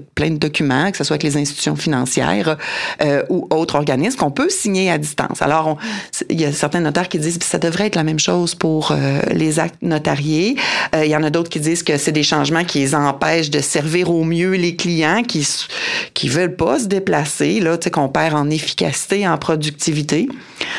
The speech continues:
Alors que pour d'autres, au contraire, ben, ils se disent qu'ils sont soulagés de ce nouvel encadrement-là.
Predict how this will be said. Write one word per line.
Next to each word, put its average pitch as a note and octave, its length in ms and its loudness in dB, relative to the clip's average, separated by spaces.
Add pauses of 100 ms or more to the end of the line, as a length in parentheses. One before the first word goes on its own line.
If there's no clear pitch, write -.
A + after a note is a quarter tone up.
(260)
Alors G#3+ 240 2
que B3+ 100 0
pour A3 280 0
d'autres, C4 340 0
au A#3+ 40 -2
contraire, G3 580 2
ben, F#3+ 100 2
ils F3 100 0
se D#3 60 -6
disent F#3+ 260 -2
qu'ils - 100 -4
sont D#3 140 2
soulagés E3 520 2
de F#3+ 60 -6
ce E3+ 80 0
nouvel D3+ 300 2
encadrement-là. C#3 800 2